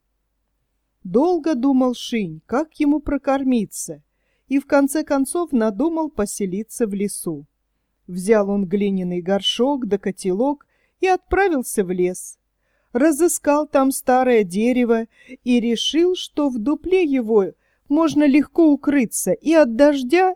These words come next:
и от знойного солнца. Каждый день собирал Шинь хворост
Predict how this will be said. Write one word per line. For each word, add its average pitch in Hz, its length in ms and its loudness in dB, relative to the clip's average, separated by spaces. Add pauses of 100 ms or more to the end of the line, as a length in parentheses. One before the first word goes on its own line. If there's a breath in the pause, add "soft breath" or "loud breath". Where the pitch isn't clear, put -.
(160)
и 247 100 0
от 254 160 4
знойного 226 560 0
солнца. 180 760 -4 (680)
Каждый 302 420 2
день 269 300 0
собирал 214 560 0
Шинь 185 340 -4
хворост 311 600 -2